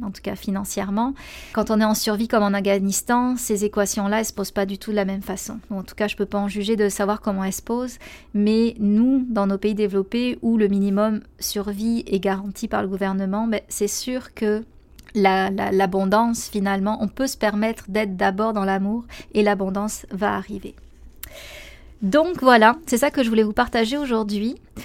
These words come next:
J'avais une dernière mention, deux dernières mentions à vous dire. J'ai pas mal effacé tous mes derniers podcasts. En tout cas, je vais voir si je peux les récupérer ou pas, parce que j'avais mis une chanson.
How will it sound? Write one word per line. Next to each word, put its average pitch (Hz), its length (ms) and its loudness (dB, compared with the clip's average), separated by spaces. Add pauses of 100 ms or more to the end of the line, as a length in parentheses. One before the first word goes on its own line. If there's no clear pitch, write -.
(120)
J'avais 233 160 4
une 233 100 4
dernière 262 340 2
mention, 269 800 -2
deux 269 100 -2
dernières 247 300 0
mentions 214 280 -4
à 240 80 -2
vous 208 120 -6
dire. 247 640 -6
J'ai 202 280 -2
pas 262 240 2
mal 302 160 0
effacé 262 340 -4
tous 302 220 -8
mes 294 100 -2
derniers 220 240 0
podcasts. 220 880 -4
En 202 60 -6
tout - 100 -14
cas, 196 140 -2
je 196 60 -4
vais 208 40 -2
voir 247 140 0
si - 120 -12
je - 60 -14
peux - 100 -2
les 214 120 2
récupérer 214 500 -4
ou 233 80 -4
pas, - 280 -4 (420)
parce 220 180 -2
que 285 80 -2
j'avais 240 180 4
mis 233 100 4
une 240 80 0
chanson. 247 580 0